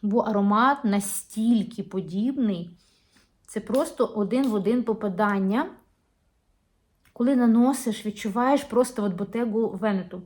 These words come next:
Звичайно, не таке дороге звучання, не такі дорогі кому-, компоненти. І потім, коли він починає розкриватися, деколи, м, пару там хвилинок, п'ять-десять хвилин може бути,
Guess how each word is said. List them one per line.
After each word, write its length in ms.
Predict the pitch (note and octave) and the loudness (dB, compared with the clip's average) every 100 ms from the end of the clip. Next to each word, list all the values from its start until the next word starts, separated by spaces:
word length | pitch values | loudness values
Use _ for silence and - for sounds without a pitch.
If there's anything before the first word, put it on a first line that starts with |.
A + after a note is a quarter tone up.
| - _ _ | -20 _ _
Звичайно, 380 | A3 A3 G4 D4 | -8 -2 2 4
не 100 | B3+ | 2
таке 320 | B3 A#3 C4 | 2 0 2
дороге 440 | B3 A3 G3 G#3 G3+ | 2 2 2 0 -2
звучання, 460 | G3 G3 F3+ F3+ | -2 -6 -8 -4
не 100 | G3 | -2
такі 280 | A3 A#3 C#4+ | -2 -2 2
дорогі 340 | A#3+ A#3 G3 | 4 4 2
кому-, 440 | A#3+ A#3 G#3+ G#3+ G#3 - | 0 2 4 2 -2 -6
компоненти. 1040 | A3+ A3 G#3+ A3+ G#3+ G#3 F3 E3+ E3+ - - - - - | 0 0 2 2 4 4 0 -4 -8 -10 -16 -20 -14 -2
І 320 | A3+ G#3 - _ _ _ _ | -2 -2 -8 _ _ _ _
потім, 400 | D4 D4 B3 G#3 - | -2 2 2 0 -2
коли 200 | A#3 A#3 | 0 0
він 100 | A3+ | 0
починає 320 | A3 A#3 A3+ | -2 0 0
розкриватися, 640 | A3+ A#3 B3+ D4 C#4 A#3 | -2 0 2 2 0 -2
деколи, 640 | G3 B3 C4+ B3+ A#3+ A#3 A#3 | 2 2 2 2 2 4 4
м, 500 | G#3 - G#3 G#3 G3+ | 2 -2 0 2 0
пару 460 | G3+ B3 B3+ A#3+ | 0 4 4 4
там 240 | G#3 G#3+ G3+ | 0 0 0
хвилинок, 760 | - G#3 A#3 C4+ C4+ A3+ - | -2 0 2 4 4 2 0
п'ять-десять 500 | B3 G#3+ A#3 A3+ G#3+ | -2 0 0 0 -4
хвилин 440 | - G#3 B3 A#3+ A3 | -4 0 2 4 2
може 240 | A#3+ G#3+ | 0 0
бути, 540 | G3 A3 - G#3+ G#3 | -2 -4 -4 -2 -2